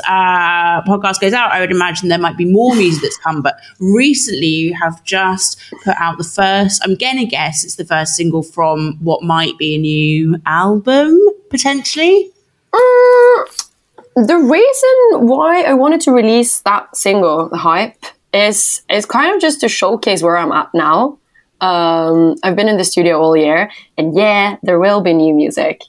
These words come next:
Speaker 2: at one point,
Speaker 1: Nice.
Speaker 2: absolutely. Uh, so
Speaker 1: Nice.
Speaker 2: I am writing and plotting, but yeah, it's the first. Uh, it's quite open still, but I'm really proud of it. I love that song. I think it's one of my favorites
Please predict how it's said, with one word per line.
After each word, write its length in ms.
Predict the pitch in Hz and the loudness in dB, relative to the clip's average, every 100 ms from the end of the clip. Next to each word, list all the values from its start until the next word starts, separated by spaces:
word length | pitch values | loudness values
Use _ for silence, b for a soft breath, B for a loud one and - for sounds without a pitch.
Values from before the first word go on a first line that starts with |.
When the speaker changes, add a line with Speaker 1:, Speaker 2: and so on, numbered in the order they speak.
| _ 170 | _ -4
Speaker 2:
at 80 | |
one 160 | 147 147 | -2 -2
point, 140 | 190 | -2
Speaker 1:
Nice. 160 | 180 - | -2 -2
Speaker 2:
absolutely. 680 | 151 - 143 - 135 120 - B B B | -4 -4 -6 -4 0 -2 -4 B B B
Uh, 340 | 175 175 160 170 | -4 0 0 0
so 80 | |
Speaker 1:
Nice. 80 | 185 | 0
Speaker 2:
I 20 | 190 220 | 0 0
am 360 | 233 190 156 _ _ - | 0 0 -2 _ _ -4
writing 440 | 170 165 160 160 | -2 0 2 2
and 120 | 151 | 0
plotting, 540 | 156 156 - 156 160 156 | -2 -4 -4 -2 -4 -4
but 640 | 170 160 156 160 156 156 151 - | -4 -2 0 0 0 -2 -4 -2
yeah, 260 | 220 196 143 _ 185 | -2 -2 -6 _ -8
it's 160 | 170 | -4
the 120 | 190 | -6
first. 680 | 175 170 165 165 - - - _ | -4 -2 -2 -4 -10 -12 -20 _
Uh, 360 | 165 160 156 156 | -4 -2 -2 -2
it's 80 | 156 | -4
quite 240 | - 175 | -2 0
open 400 | 160 160 165 160 | 0 0 -2 -4
still, 400 | - 156 165 180 - | -4 -2 -2 -4 -4
but 400 | 156 156 156 - | -4 -2 -6 -4
I'm 140 | 190 202 | -2 0
really 220 | 247 214 | 0 0
proud 220 | 170 175 | 0 -2
of 100 | - | 0
it. 180 | 151 147 | -4 -4
I 100 | 175 | -2
love 160 | 170 170 | 0 -2
that 140 | 165 | -4
song. 160 | - 156 | -4 -4
I 80 | 175 | 0
think 140 | 277 330 | 0 2
it's 80 | 262 | 2
one 100 | 254 | 0
of 60 | |
my 100 | 165 | -2
favorites 600 | 151 175 175 - - - | -2 -2 -2 -6 -10 -18